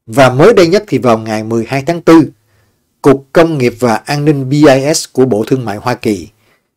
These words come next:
đã xử phạt thêm mười hai công ty Trung Quốc vì các chuyến hàng gửi đến Nga. Hầu hết trong số họ là các công ty có trụ sở tại Thâm Quyến,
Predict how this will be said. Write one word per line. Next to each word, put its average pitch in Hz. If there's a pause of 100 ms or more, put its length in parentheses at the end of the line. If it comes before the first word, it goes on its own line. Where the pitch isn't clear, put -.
đã 143
xử 156
phạt 120
thêm 135
mười 123
hai 160
công 160
ty 165
Trung 151
Quốc 233 (1200)
vì 127
các 202
chuyến 233
hàng 120 (180)
gửi 110
đến 160
Nga. 127 (840)
Hầu 143
hết -
trong 180
số 208
họ 117
là 120
các -
công 147
ty 156
có - (100)
trụ 117
sở 107
tại 98
Thâm 135
Quyến, 175